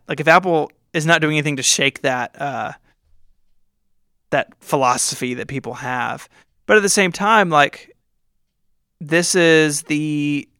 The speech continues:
way technology works, that things evolve and things get out into the world and they get iterated on and, and improved on. And, you know, are we gonna see,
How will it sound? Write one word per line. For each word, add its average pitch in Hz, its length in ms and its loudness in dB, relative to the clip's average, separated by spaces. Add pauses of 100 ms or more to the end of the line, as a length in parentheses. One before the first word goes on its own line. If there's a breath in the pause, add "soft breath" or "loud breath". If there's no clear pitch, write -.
(120)
way 156 280 2
technology 151 500 0
works, 156 360 -2
that 135 120 -12
things 151 260 -6
evolve 139 500 0
and 135 180 -6
things 143 220 -4
get 143 120 -2
out 139 120 -2
into 143 140 -6
the 135 80 -6
world 131 240 2
and 143 80 -2
they 135 80 -2
get - 240 -10 (240 soft breath)
iterated 156 400 4
on 139 260 2
and, 131 240 -6
and 143 140 -6
improved 151 480 -4
on. 135 260 2
And, 139 140 -8 (680 soft breath)
you 185 80 -2
know, 160 220 2
are 180 100 2
we 170 100 2
gonna 175 180 0
see, 180 640 -2